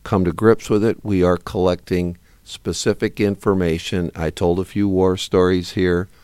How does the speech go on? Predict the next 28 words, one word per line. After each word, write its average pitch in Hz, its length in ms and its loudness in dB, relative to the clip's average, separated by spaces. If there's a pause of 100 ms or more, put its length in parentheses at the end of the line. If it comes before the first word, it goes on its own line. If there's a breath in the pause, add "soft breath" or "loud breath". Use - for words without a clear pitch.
(400 soft breath)
on 95 160 0
the 85 80 -4
podcast. 90 800 0
However, 87 440 0
we 98 240 -2
are 98 140 0
collecting 87 600 -4
specific - 680 -6
information 90 800 -2
from 95 340 -2
our 101 120 -2
contractors, 85 960 -4 (380 soft breath)
from 95 300 0
our 98 120 2
suppliers, 78 840 -2 (380 soft breath)
from 92 280 -2
our 98 120 0
specialty 85 640 -2
contractors. 73 1000 -4 (600 soft breath)
We 107 200 4
are 98 160 6
aggregating 92 840 2
that 80 300 0 (160)
in 113 160 2
an 117 140 2
effort 85 460 -4 (440 soft breath)
to - 180 -6
educate 98 640 2